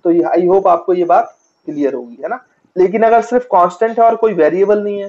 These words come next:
तो फिर उसका differentiation zero होता है, तो इस बात को अच्छे से याद रखना।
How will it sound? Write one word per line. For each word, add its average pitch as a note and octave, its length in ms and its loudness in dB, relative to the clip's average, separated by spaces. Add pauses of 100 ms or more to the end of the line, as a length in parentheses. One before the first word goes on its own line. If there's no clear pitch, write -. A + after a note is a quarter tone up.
(120)
तो G#3+ 100 0
फिर G#3+ 140 -4
उसका G#3 220 -2
differentiation F3 640 -8
zero C#3 220 -8
होता - 220 -18
है, - 60 -20 (460)
तो F3 60 2
इस E3+ 80 -2
बात E3 200 2
को F3+ 80 -4
अच्छे E3+ 220 -6
से G3+ 100 -4
याद D#3+ 180 0
रखना। - 220 -12